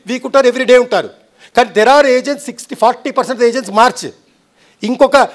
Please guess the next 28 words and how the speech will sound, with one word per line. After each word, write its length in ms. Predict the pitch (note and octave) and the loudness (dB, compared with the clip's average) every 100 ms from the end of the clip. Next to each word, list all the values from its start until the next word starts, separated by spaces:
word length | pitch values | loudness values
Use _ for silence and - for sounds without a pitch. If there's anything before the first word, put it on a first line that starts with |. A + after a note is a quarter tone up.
| A3+ | -10
ఇంకొక 320 | A#3+ C#4 C#4 | -4 -2 -2
టెన్, 260 | - B3 A#3+ | -2 -4 -2
twenty 360 | B3+ B3 B3+ | -4 -4 -6
percent 320 | B3 A#3+ A#3+ | -8 -8 -4
agent 200 | A#3 C4 | -4 -2
from 180 | A#3+ A#3+ | -2 -2
January. 400 | F3 A3 A#3 G3+ - _ _ _ _ _ _ _ _ _ _ _ _ _ | 0 0 2 -2 -6 _ _ _ _ _ _ _ _ _ _ _ _ _
కానీ 180 | F3 G#3+ | -6 -6
నేనేం 340 | F3+ D3 E3+ F#3+ | -6 -4 -4 -4
చెప్తున్నా 280 | G3+ F3+ | -4 -6
అంటే 180 | D#3+ D3 | -6 -6
friends, 340 | C3+ E3 A#3+ - _ _ - | -6 -8 -8 -14 _ _ -16
ఒక్కసారి 520 | D3+ - - D#3 E3 | -14 -14 -4 -2 -2
market 640 | C3+ C3 E3 - G3+ - E3 | 0 0 0 -2 -8 -8 -12
చూసుకోండి 520 | D#3 - D3 C#3+ D3+ | -16 -10 -10 -10 -14
అంటున్నాను, 320 | B2+ C3+ B2 | -14 -14 -14
అంతే, 200 | A#2 D#3 | -12 -10
వేరే 220 | C3+ D#3 | -8 -8
లేదు. 200 | C#3 G#2 _ _ _ _ G#3 | -8 -12 _ _ _ _ -4
Now, 120 | E3+ - _ _ F#3 | -4 -6 _ _ 0
policy 400 | G#3 C#4 - D4 | 2 2 -2 -4
బజార్లో 520 | A3+ A3+ A#3 A3 G3+ | -2 2 0 0 -2
అట, 360 | - C#3 A#2 - _ _ _ - | -4 -8 -8 -12 _ _ _ -2
policy 280 | F#3+ B3 C4 | -2 -2 -6
బజార్లో 720 | F3+ F#3+ G#3 G3 D3 D#3+ - _ _ _ - | -8 -2 0 0 -2 -6 -8 _ _ _ -2
కస్టమర్ 440 | A#3 - E4 D#4 D4 | -2 0 2 2 2
ప్రిఫరెన్స్ 560 | - A#3+ C4+ C#4 - | -2 -2 0 -2 -4
ఏమి 480 | A#3+ A#3 A#3 B3 G3+ | 2 2 2 0 -4